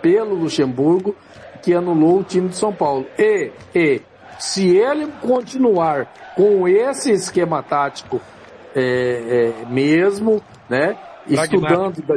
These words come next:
Speaker 1: da forma, ele vai matar o jogo, não tenha dúvida nenhuma. Pra mim aí dá, dá até de sessenta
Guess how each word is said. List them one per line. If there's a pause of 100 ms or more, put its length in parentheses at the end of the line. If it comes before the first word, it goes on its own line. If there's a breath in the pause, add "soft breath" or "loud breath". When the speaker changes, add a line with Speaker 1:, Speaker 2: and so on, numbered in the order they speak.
(220)
Speaker 1:
da
forma, (200)
ele
vai
matar
o
jogo,
não
tenha
dúvida
nenhuma. (220)
Pra
mim
aí
dá, (180)
dá
até
de
sessenta